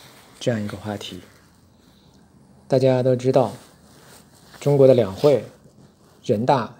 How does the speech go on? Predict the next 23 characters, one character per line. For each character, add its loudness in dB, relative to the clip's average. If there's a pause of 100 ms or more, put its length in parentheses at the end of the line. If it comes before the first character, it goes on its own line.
(140)
政 -2
协 -12 (440)
正 -2
在 -6
北 -14
京 -8
召 -10
开， -16 (1080)
这 6
也 6
是 -2
每 -4
年 -4 (400)
中 0
国 -2 (680)
开 4
年 0
以 -4
后 -6 (260)
第 -2
一 0
季 0
度 -6